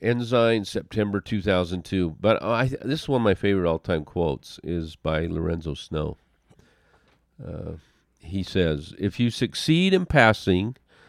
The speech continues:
through these trials and afflictions and receive a resurrection,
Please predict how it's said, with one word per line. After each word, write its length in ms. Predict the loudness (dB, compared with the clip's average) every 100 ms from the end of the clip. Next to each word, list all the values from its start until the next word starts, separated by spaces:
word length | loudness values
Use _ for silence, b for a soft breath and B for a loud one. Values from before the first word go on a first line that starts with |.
| b b b
through 240 | 8 10 10
these 260 | 8 4
trials 560 | 2 8 10 10 6 4
and 120 | 2
afflictions 680 | 2 2 0 0 -2 0 0
and 140 | 0
receive 400 | 0 0 -2 2
a 80 | 6
resurrection, 880 | 8 8 8 6 6 6 0 -6